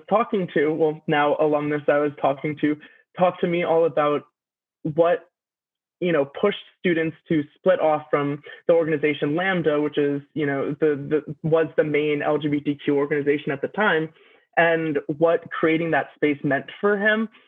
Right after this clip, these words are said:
and for the other folks who helped create it. And for me, you know, Q T P O C, um,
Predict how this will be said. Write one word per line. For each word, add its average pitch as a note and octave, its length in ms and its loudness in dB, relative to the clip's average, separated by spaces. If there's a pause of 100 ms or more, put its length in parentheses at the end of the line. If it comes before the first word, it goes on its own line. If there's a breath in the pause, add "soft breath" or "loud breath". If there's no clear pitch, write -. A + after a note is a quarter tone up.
(120)
and D#3+ 240 4
for E3 160 2
the D3+ 100 0
other D#3 260 2
folks D#3 340 -2
who D3+ 80 2
helped C#3+ 260 -4
create D3 280 2
it. G3 160 0 (360 soft breath)
And F3+ 320 2
for G3 80 2
me, G3 500 0 (880)
you F#3+ 120 2
know, F3 180 2 (120)
Q G#3+ 100 2
T G#3 160 -2
P - 100 -8
O F3+ 180 4
C, - 320 -14
um, D3+ 360 0